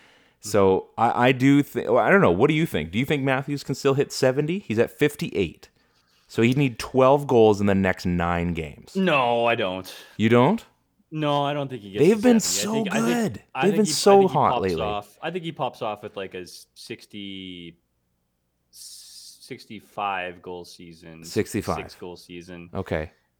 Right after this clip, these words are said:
Speaker 2: Uh, like, I, in a, in a good pace. I mean, we're still, we're still talking about eight games. We're talking about heading down the stretch, you know.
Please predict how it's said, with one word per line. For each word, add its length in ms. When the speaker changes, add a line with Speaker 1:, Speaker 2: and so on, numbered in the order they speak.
Speaker 2:
Uh, 540
like, 260
I, 100
in 220
a, 60
in 240
a 60
good 280
pace. 240
I 60
mean, 140
we're 100
still, 380
we're 100
still 160
talking 220
about 220
eight 200
games. 260
We're 140
talking 360
about 360
heading 300
down 200
the 80
stretch, 680
you 80
know. 260